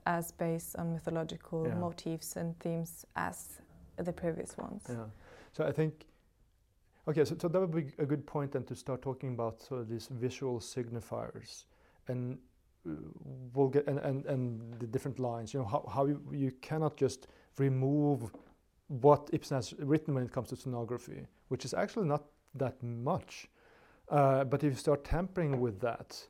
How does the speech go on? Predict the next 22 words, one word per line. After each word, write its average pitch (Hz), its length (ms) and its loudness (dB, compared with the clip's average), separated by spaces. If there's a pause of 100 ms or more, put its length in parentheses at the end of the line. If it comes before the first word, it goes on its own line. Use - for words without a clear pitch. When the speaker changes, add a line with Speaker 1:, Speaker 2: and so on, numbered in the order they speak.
(540)
Speaker 2:
how 139 180 2
you 135 120 2
can 131 280 0
lose 165 420 0
that 120 280 -4
mythological 127 720 -2
reference 123 640 -2
and 120 120 -4
that, 123 180 -2 (200)
that, 123 420 -2
uh, 135 40 -2 (100)
the 131 80 -4
whole 120 240 -2 (160)
basis, 147 580 -4
uh, 117 400 -8
of 120 80 -10
it. - 120 -14
You 143 80 0
wanna 135 160 -2 (1000)
do 127 140 -2
some, 123 480 -4
uh, 113 260 -6